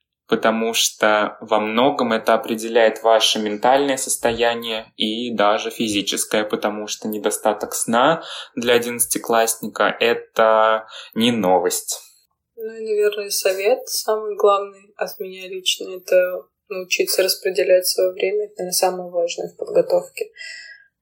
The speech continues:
Speaker 2: Потому что выделить время и на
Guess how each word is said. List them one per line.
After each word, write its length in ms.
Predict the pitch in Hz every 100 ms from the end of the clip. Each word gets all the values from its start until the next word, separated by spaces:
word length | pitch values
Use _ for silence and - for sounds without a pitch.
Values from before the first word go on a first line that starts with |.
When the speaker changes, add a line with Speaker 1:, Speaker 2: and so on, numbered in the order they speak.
| _
Speaker 2:
Потому 200 | _ 185
что 360 | - - 185 180 _
выделить 760 | 185 196 175 185 185 185 - -
время 680 | 185 180 175 175 175 170 - -
и 180 | 196 180
на 640 | 175 170 165 165 165 165